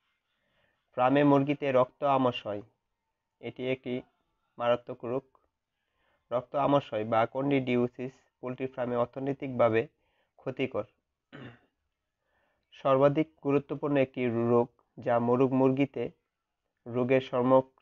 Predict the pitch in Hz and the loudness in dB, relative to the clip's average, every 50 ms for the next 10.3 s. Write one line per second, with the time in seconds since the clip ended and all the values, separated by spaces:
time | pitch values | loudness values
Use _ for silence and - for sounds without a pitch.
0 | _ _ - 131 127 131 131 131 131 135 131 135 131 127 127 123 123 151 170 _ | _ _ -8 -6 -4 -2 2 4 4 4 4 2 2 2 2 2 0 -2 -6 _
1 | _ _ _ _ _ - 123 123 120 123 123 - _ _ - 135 131 127 127 135 | _ _ _ _ _ -8 -6 -4 -2 -2 -4 -4 _ _ -6 -4 -4 -4 -2 -2
2 | 120 117 117 117 113 123 113 113 120 120 113 - 110 110 123 - _ _ _ _ | 0 0 0 0 -2 -6 -6 -6 -6 -6 -6 -6 -10 -12 -14 -18 _ _ _ _
3 | _ _ _ _ _ _ _ _ _ - 123 120 120 123 127 131 131 127 127 - | _ _ _ _ _ _ _ _ _ -6 -4 -4 -4 2 4 4 4 4 2 -2
4 | - 131 131 123 131 127 131 127 120 117 117 120 123 123 117 117 117 - _ _ | -4 -6 -6 -6 -6 -6 -6 -4 -4 -4 -4 -4 -4 -4 -4 -4 -4 -6 _ _
5 | _ _ _ _ _ _ - 123 120 123 120 117 123 123 120 117 123 123 143 135 | _ _ _ _ _ _ -6 -2 0 0 0 0 0 -2 -2 -2 -2 -2 -2 -2
6 | 131 131 _ - - 117 123 117 110 110 120 123 117 117 _ _ _ - 110 123 | -4 -4 _ -12 -10 -8 -8 -8 -6 -4 -4 -4 -4 -4 _ _ _ -12 -10 -6
7 | 123 131 120 - - 123 - 110 113 107 - _ _ _ _ _ _ _ - - | -6 -6 -6 -6 -8 -8 -8 -8 -8 -10 -12 _ _ _ _ _ _ _ -10 -6
8 | 117 120 123 127 127 123 120 127 - - 127 123 123 127 123 127 120 - _ - | -4 -4 -2 -2 -4 -4 -6 -6 -6 -6 -6 -4 -2 -2 -2 -2 -4 -6 _ -14
9 | 123 113 120 - _ _ _ _ _ _ _ _ _ _ - 123 131 135 135 143 | -12 -12 -12 -14 _ _ _ _ _ _ _ _ _ _ -6 -4 -4 -2 -2 -2
10 | 135 131 131 117 120 131 | 0 0 0 0 -2 -4